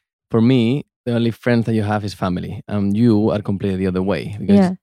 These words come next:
Speaker 1: for me, I, I was brought up that you can only trust family.
Speaker 2: Right.
Speaker 1: And Caroline, because, you know, her experience in boarding school, she just literally, anything that comes out of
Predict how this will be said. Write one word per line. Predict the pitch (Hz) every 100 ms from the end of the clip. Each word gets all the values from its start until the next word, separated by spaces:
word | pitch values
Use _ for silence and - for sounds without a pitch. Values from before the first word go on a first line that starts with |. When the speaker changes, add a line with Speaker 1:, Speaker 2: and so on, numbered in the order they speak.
| _
Speaker 1:
for | 107
me, | 113 117
I, | - _
I | 107
was | 107 107 - -
brought | 120 107
up | 98 -
that | 98 90 104
you | 101
can | 110
only | 101 98
trust | - 101
family. | - 117 65 87 -
Speaker 2:
Right. | 196 208 196 175
Speaker 1:
And | - 98
Caroline, | 131 127 98 92 101 101
because, | 90 95 95 92 95 -
you | 101
know, | 95
her | 92
experience | 95 - 107 104
in | 101 98
boarding | 117 104
school, | - - 87 110
she | - 107
just | 110 104 -
literally, | 113 127 - 101 92 85 _ -
anything | 131 143 127
that | 113 -
comes | 117 107
out | 110 101
of | -